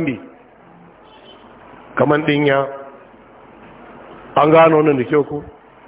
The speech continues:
Ka san wasu mutane suna fahimtar cewa Dajjal ma ido ɗaya yake da shi. Ba ido ɗaya ba ne. Ido ɗaya ne mai ci, ɗayan ba ta ci. Saboda haka annabi ya ce.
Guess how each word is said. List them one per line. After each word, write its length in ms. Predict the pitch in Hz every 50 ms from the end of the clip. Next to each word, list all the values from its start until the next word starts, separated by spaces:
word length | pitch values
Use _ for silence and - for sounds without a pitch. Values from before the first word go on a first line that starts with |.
| - - - -
Ka 160 | - 196 208
san 120 | 208 226
wasu 140 | 226 214 220
mutane 380 | 233 233 208 220 196 190 190 - -
suna 260 | - 214 208 185 165 - -
fahimtar 480 | 160 170 175 190 202 202 185 170 165 160
cewa 200 | - 180 175 170
Dajjal 400 | 156 156 143 147 196 202 190 170
ma 120 | 170 175 175
ido 180 | 190 170 165 156
ɗaya 180 | 147 151 151 156
yake 180 | 147 151 143 120
da 60 | 110 101 -
shi. 140 | - - - - _ _ _ _ _ _ _ _ _ _ _ -
Ba 160 | 151 175 202
ido 140 | 214 208 175
ɗaya 220 | - 151 147 143
ba 100 | 143 143
ne. 120 | 139 123 104 - - - - - - - - - - -
Ido 260 | 208 226 226 214 190
ɗaya 280 | 185 190 180 185 190 180
ne 140 | 170 156
mai 320 | 147 143 143 139 135 131 135 - -
ci, 160 | 180 151 110 - - - _ _ _ _ _ - -
ɗayan 320 | 214 220 240 226 180 131 - - - - - - - - - 113
ba 220 | 139 165 175 175 170
ta 160 | - 147 123 -
ci. 180 | - - - - - - - - - - _ _ _ _ _ _ _ _ _ _ _ -
Saboda 160 | 170 175 170
haka 180 | 180 180 180 175
annabi 320 | 143 139 151 151 135 135
ya 60 | 131 127
ce. 240 | - - 127 101